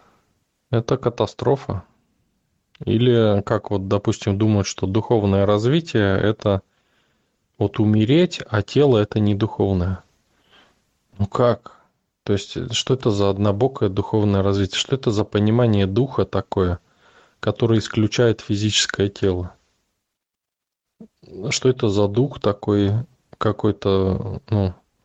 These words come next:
исключающий физический мир? Т-, ну, что это? А что такое физический мир тогда? Все в духе, понимаете? И осознание духа должно происходить в целом,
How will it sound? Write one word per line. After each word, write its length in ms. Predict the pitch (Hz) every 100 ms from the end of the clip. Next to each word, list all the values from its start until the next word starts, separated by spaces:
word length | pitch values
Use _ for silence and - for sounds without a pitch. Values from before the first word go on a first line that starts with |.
| _ _ _ -
исключающий 840 | 117 - 123 120 - 123 117 110
физический 680 | 95 110 110 104 - - 110
мир? 340 | 107 95 - - _ _
Т-, 140 | 104 -
ну, 320 | 104 117 104 - -
что 280 | - 127
это? 340 | 107 - 95 92 _ _ _
А 100 | 104
что 200 | - 135
такое 320 | 127 113 110
физический 600 | 98 101 98 - - -
мир 180 | 95 104
тогда? 380 | - 92 92 90 - _ _ _ - - - - _
Все 240 | - 160
в 80 | 156
духе, 360 | 131 151 - 101
понимаете? 680 | - 95 98 139 139 - 98 _ _ _ _ - _ _ -
И 40 | 107
осознание 580 | 104 120 127 135 123
духа 260 | 113 156 -
должно 360 | 104 101 113 120
происходить 680 | 104 104 - 107 110 120
в 100 | -
целом, 480 | - 117 123 95 92